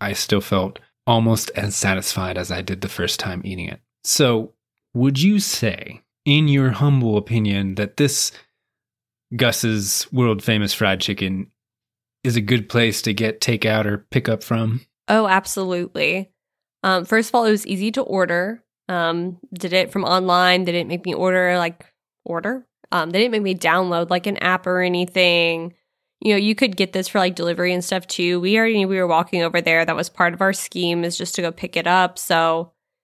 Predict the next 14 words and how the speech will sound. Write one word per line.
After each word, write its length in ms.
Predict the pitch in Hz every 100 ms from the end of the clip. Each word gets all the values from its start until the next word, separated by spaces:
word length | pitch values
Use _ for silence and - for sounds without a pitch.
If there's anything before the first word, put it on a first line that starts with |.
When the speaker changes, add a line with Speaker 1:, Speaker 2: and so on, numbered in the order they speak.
| _ _ _
Speaker 2:
made 160 | 202 196
it 100 | 190
really 240 | 196 220 220
easy. 720 | 202 208 196 202 202 202 202
They 160 | 180
were 100 | 175
very 200 | 175 175
communicative. 920 | 175 196 185 180 180 175 180 180 180 - -
Um, 580 | 180 170 165 165 175 180 _ -
communicative. 840 | - 226 254 240 196 180 175 170 - _
Jesus. 520 | - 180 170 170 - - _ _ _ _ _ _ _ _ 262
Words 340 | 269 262 -
today. 360 | 240 220 220 - - _ _
Um, 760 | 214 208 190 185 180 185 208